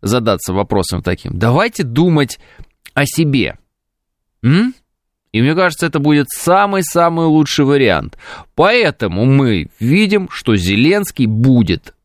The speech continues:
об нас убивать Украину. Продолжать. Всё. Почему? Зачем? Как? Да без разницы.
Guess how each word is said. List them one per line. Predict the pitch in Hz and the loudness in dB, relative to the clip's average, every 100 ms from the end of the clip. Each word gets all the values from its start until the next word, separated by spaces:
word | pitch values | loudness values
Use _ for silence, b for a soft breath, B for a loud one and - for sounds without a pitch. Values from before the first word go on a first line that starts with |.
| _ _ b b b b b | _ _ b b b b b
об | 113 120 123 | -2 0 2
нас | 147 208 - - | 2 0 -4 0
убивать | 156 127 131 110 151 160 - | 2 4 2 2 0 0 -6
Украину. | 135 - 117 90 67 - - - _ - | -8 -2 0 0 -2 -8 -14 -16 _ -4
Продолжать. | - 131 127 104 98 - - - - | -2 0 0 -2 -6 -8 -12 -20 -16
Всё. | - - 123 101 - - _ _ _ b b b - | -12 -4 0 0 -2 -12 _ _ _ b b b -2
Почему? | 226 262 - 254 247 247 240 226 160 | 0 2 0 -2 0 2 2 2 0
Зачем? | 107 127 196 214 - 185 202 185 151 123 | -2 0 0 -2 -4 -2 0 0 -4 -8
Как? | - 180 180 170 143 _ - | -6 0 2 0 -2 _ -6
Да | 196 | -4
без | 175 110 | -2 -2
разницы. | 92 78 82 - - | -2 -4 -6 -12 -18